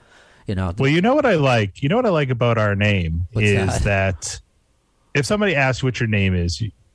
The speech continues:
Speaker 2: you say Brandon. It's a common name. Nobody's like, "Well, that's a weird name." But it's not common enough where everybody has it. It's not like a, no disrespect to these names. It's not a Paul or a Michael or a Thomas or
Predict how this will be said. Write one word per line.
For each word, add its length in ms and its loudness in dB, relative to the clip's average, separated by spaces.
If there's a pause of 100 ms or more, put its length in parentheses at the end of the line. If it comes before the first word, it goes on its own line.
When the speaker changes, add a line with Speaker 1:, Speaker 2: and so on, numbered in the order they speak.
(100)
Speaker 2:
you 120 0
say 420 0
Brandon. 800 -2 (280)
It's 160 -2
a 40 -2
common 560 0
name. 240 0
Nobody's 500 -2
like, 280 -2 (260)
"Well, 160 0
that's 260 -2
a 60 -2
weird 280 -4
name." 320 -4 (360)
But 100 2
it's 140 -2
not 240 0
common 400 0
enough 400 0
where 240 0
everybody 560 0
has 320 0
it. 60 -4
It's 200 -6
not 160 -2
like 220 -4
a, 80 -2 (640)
no 160 2
disrespect 520 -2
to 40 -8
these 180 -2
names. 180 0
It's 140 -4
not 180 0
a 40 -2 (120)
Paul 600 0
or 160 -2
a 60 -2
Michael 800 0
or 500 0 (420)
a 80 -2
Thomas 800 0
or 340 -2